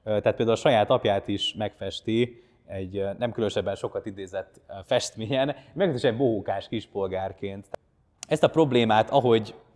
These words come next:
ezek a generációk nem nagyon képesek egymással kommunikálni, és közben van egy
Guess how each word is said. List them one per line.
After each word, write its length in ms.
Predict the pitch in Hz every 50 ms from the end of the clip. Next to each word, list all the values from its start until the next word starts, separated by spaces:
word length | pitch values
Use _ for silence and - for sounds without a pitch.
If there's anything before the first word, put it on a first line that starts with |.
| _ _ _ _
ezek 200 | - 123 117 120
a 40 | 120
generációk 540 | 110 131 131 123 113 110 110 110 - 120 98
nem 120 | - 143
nagyon 220 | 160 143 120 113 104
képesek 420 | 101 120 104 - 104 - 107 98
egymással 480 | 110 104 101 95 92 - - 143 113 98
kommunikálni, 800 | - 127 117 110 107 107 - - 107 107 110 113 117 123 131 - _ _ _ _ _ _
és 220 | - 175 180 175
közben 340 | - 151 131 117 117 120 113
van 100 | 117 110
egy 140 | 104 98